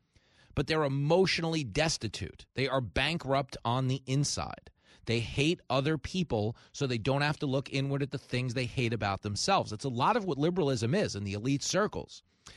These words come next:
is it's just moral superiority. They hate the middle of the country. "Oh, you people in the flyover states. Oh, you're dumb.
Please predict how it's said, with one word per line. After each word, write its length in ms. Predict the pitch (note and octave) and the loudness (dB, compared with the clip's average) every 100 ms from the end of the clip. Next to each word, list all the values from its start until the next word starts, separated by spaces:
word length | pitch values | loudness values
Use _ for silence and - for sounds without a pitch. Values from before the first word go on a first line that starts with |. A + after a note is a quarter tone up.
| - | -10
is 180 | - B2 | -4 -2
it's 120 | C3+ | -2
just 200 | - E3+ | 0 0
moral 240 | C3+ D3+ D#3 | 2 2 2
superiority. 720 | C#3+ - D3 D3+ F3+ F3+ F2+ | -2 0 2 4 4 4 2
They 120 | G2 | -2
hate 220 | F2+ A#2 | -2 -2
the 60 | B2+ | -2
middle 240 | A#2+ B2+ | -2 0
of 60 | A#2+ | -2
the 60 | A#2+ | 0
country. 420 | C#3 E3+ - A2+ | 0 0 -2 2
"Oh, 260 | A#3 C4 A3 | 6 6 6
you 240 | G#3 A#3+ | 4 2
people 480 | - G#3+ G#3+ F3 G#3+ | 0 0 0 2 2
in 80 | G3+ | 2
the 60 | |
flyover 760 | E3+ - B2 D#3 D3 C3+ A2+ G#2 | -2 -4 2 4 6 4 2 -2
states. 440 | - A2 F#2 - | -4 -4 -4 0
Oh, 160 | G#3 C4+ | 4 4
you're 200 | G3+ D3+ | 6 0
dumb. 520 | E2 B2 D#3 D3 F#2+ | 0 2 4 4 0